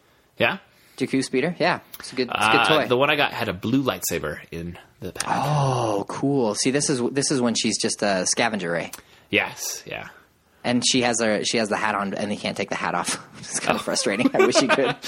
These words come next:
Speaker 1: <laughs> Yeah.
Speaker 2: <laughs> It'd be nice to see her face, but <clears throat> anyway.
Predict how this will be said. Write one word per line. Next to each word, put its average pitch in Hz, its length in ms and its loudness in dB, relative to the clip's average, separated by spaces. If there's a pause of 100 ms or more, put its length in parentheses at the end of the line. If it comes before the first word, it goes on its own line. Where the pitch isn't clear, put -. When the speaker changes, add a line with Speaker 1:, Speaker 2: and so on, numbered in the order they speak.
Speaker 1:
<laughs> - 200 -10
Yeah. - 440 -2 (160)
Speaker 2:
<laughs> - 240 -4
It'd 156 120 -10
be 139 80 2
nice 110 220 0
to 104 80 0
see 104 160 0
her - 80 0
face, - 280 -4
but - 180 -8 (200)
<clears throat> - 220 -12
anyway. 117 320 -2